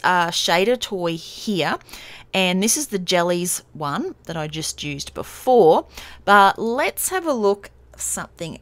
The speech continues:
else. Let's go to, let's search for clouds,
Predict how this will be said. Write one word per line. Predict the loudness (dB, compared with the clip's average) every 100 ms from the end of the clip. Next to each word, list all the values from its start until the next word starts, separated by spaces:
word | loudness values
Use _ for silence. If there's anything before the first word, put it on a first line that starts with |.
| -8
else. | -4 -2 -2 -6 -6
Let's | -6 -6 -10
go | -4 -2 -2 -2 -6
to, | -6 -4 -4 -4 -6 -8 -10 -10 -12 -14 -12
let's | -8 -4
search | -4 -4 -6
for | -10
clouds, | -16 -8 -4 0 0 0 -2 -4 -6